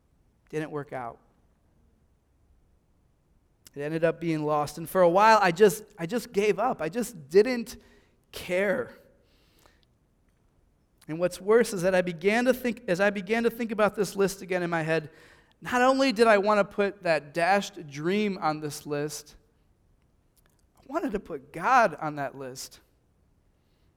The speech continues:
This list of things that was happening to me. But then God, in his mercy,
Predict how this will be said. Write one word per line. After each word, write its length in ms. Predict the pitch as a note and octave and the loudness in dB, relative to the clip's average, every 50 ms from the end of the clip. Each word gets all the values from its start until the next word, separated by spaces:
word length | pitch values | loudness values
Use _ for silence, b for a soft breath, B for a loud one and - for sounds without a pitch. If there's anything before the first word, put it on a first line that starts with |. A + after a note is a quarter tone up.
| _ _ _ _ _ _ _ | _ _ _ _ _ _ _
This 220 | - F#3 - - | -18 -16 -16 -14
list 380 | E3+ F3 G#3+ A3+ G#3 G#3 - G3+ | -6 -2 0 0 0 -2 -4 -6
of 120 | E3 D3 | -8 -8
things 300 | - - A3 A3+ A3 F3+ | -6 -6 -4 -4 -4 -2
that 140 | F3+ F#3 D#3+ | -4 -4 -6
was 140 | E3+ D3+ - | -6 -10 -8
happening 440 | - F#3 G3+ G3 - F#3+ F3 E3 D3 | -4 -4 -4 -4 -4 -4 -6 -6 -6
to 140 | - E3+ | -8 -10
me. 400 | D#3+ D#3+ F3+ G3 G3 E3 C#3+ B2+ - _ _ _ _ _ _ _ _ _ _ _ _ _ _ _ _ _ _ _ _ _ _ _ _ _ _ _ _ _ _ _ _ _ _ _ _ _ _ _ _ _ _ _ _ - _ _ _ _ | -8 -4 -4 -4 -4 -4 -6 -8 -12 _ _ _ _ _ _ _ _ _ _ _ _ _ _ _ _ _ _ _ _ _ _ _ _ _ _ _ _ _ _ _ _ _ _ _ _ _ _ _ _ _ _ _ _ -20 _ _ _ _
But 140 | D#3 - _ | -20 -10 _
then 200 | F3+ G#3 B3+ C4+ | -4 -4 -4 -4
God, 580 | D3 D#3+ D#3 A#3 - D#3+ D#3+ D#3+ D#3+ D3+ D3 - - | -4 -4 -4 -2 -2 -2 -2 -2 -2 -4 -8 -14 -14
in 100 | E3+ E3 | -12 -10
his 260 | D#3 D#3+ E3+ D#3 D#3 | -8 -8 -8 -8 -10
mercy, 840 | D#3+ D3 C#3+ C#3+ D3 D#3+ E3+ E3 - - - C3 B2 B2+ C#3 D3+ | -14 -14 -12 -8 -6 -6 -6 -6 -8 -10 -12 -12 -14 -14 -18 -18